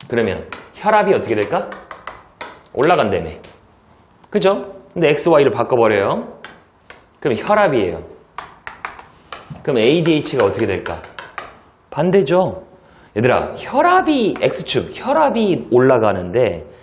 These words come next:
에이디에이치도 나온다고? 죽어, 그러면. 혈압 더 올라가서. 이해돼요? 오히려 안 나와요. 반비례라고. 됐니? 오케이? 다시.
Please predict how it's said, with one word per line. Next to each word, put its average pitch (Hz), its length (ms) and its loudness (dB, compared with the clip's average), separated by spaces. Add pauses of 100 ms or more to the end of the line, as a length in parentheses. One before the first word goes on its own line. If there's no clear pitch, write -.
(220)
에이디에이치도 180 800 0
나온다고? 107 540 2
죽어, 104 420 2
그러면. 92 500 -6
혈압 117 200 -8
더 90 100 -10
올라가서. 87 640 -4 (580)
이해돼요? 98 460 -2 (680)
오히려 131 460 0 (100)
안 95 260 -6
나와요. 90 520 -6 (540)
반비례라고. 90 720 -2 (640)
됐니? 113 500 0 (440)
오케이? 175 360 -4 (260)
다시. 170 420 4